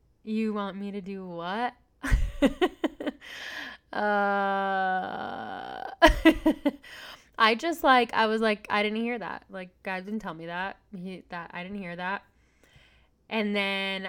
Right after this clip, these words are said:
I kept seeing videos and I just, like,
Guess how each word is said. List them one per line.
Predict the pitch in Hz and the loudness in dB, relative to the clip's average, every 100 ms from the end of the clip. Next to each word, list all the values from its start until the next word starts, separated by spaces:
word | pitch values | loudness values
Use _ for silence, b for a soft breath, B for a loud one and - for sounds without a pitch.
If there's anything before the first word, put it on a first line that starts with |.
| - | -10
I | 190 | -12
kept | 180 190 180 - - | -4 -2 -2 -6 -18
seeing | - 180 185 | -12 -10 -8
videos | 190 202 185 165 160 180 | -6 -6 -6 -8 -12 -14
and | 185 175 170 | -14 -12 -12
I | |
just, | 170 180 - | -10 -12 -10
like, | 170 - | -12 -12